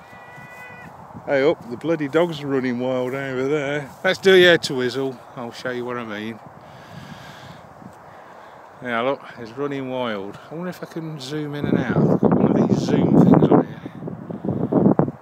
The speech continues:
Perhaps not. Oh, wait a minute, here we go.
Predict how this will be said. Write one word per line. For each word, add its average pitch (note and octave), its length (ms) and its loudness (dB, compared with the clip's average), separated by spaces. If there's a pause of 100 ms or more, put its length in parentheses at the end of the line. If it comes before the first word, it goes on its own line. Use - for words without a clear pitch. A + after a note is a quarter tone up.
(120)
Perhaps - 280 -10
not. G#2+ 240 -10 (600)
Oh, D3 80 -12
wait D3+ 100 -10
a B2+ 40 -12
minute, A2+ 220 -10 (400)
here C#3 140 -10
we A2+ 80 -8
go. A#2 180 -8